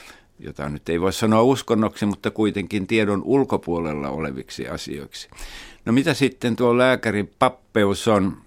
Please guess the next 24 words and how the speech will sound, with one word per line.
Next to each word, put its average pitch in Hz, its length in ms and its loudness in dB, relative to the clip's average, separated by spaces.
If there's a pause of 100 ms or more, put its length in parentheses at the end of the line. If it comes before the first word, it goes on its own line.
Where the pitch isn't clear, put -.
(480)
Olen 95 280 0
joskus 113 520 2 (540)
verrannut 113 720 4 (100)
lääkärin 101 720 2
ja 98 200 4 (440)
papin 98 500 2 (720)
välisiä 98 720 2 (240)
toimenkuvia, 101 1080 4
niissä 98 260 -2
on 101 80 -4
kyllä 113 180 0
hyvin 113 340 2
paljon 92 440 0
yhteistä, 90 920 -2 (800)
mutta 95 380 -4
tuota, 92 360 -4
siinä 127 360 2
tulee 92 340 -2
nyt 92 160 -4
se 98 160 -2
ero, 90 360 2
että 78 280 -6
lääkärillä 85 680 -2
on 82 140 -4